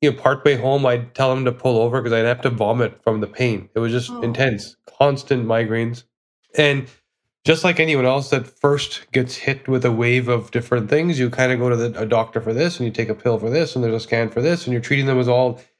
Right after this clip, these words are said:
Speaker 1: independent, siloed problems. And it wasn't until I found a friend who studied functional medicine that told me that looks like there's something genetically wrong with you, you know, because this is too much all at once.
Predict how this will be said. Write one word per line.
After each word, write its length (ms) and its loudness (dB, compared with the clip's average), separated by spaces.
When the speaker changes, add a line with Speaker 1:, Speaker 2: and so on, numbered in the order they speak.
Speaker 1:
independent, 540 0
siloed 720 0
problems. 680 0
And 100 4
it 120 2
wasn't 300 0
until 580 0
I 80 0
found 340 0
a 60 -2
friend 640 0
who 400 -2
studied 400 0
functional 400 0
medicine 580 -2
that 260 2
told 320 0
me 140 2
that 320 0
looks 180 -6
like 160 0
there's 140 0
something 400 0
genetically 640 0
wrong 300 0
with 140 -2
you, 380 -2
you 80 -2
know, 160 2
because 280 0
this 100 -2
is 140 -2
too 180 0
much 260 0
all 200 4
at 100 -2
once. 440 -4